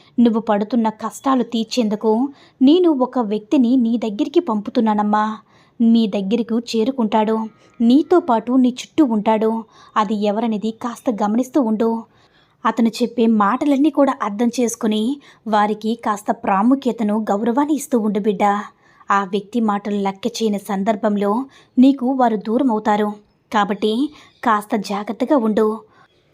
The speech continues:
నేను చెప్పే మాటలు నువ్వు ఎలా అయితే వింటావో అలాగే వారు చెప్పే మాటలు కూడా శ్రద్ధగా విను.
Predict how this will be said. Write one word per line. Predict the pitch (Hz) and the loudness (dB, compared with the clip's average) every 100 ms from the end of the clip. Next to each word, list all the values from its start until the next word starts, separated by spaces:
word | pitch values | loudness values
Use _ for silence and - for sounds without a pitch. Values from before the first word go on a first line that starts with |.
| _ _ 247 | _ _ 2
నేను | 233 240 | 4 4
చెప్పే | 254 240 - 233 | 2 -2 -2 0
మాటలు | 214 202 202 247 | 0 0 -2 0
నువ్వు | 226 208 | 0 0
ఎలా | 208 196 233 | 0 0 0
అయితే | 247 220 214 | -2 -2 -2
వింటావో | 202 208 214 202 202 254 320 - - 226 | -2 -2 -2 0 0 0 -2 -8 -6 -2
అలాగే | 247 330 339 | 0 2 4
వారు | 311 202 208 302 | 4 2 -2 -4
చెప్పే | - 277 262 | -2 -2 0
మాటలు | 220 196 196 247 269 | 0 0 -2 -2 -2
కూడా | 247 214 | -2 -4
శ్రద్ధగా | 214 233 202 190 226 | -4 -6 -4 -2 -2
విను. | 269 214 214 | 0 0 -2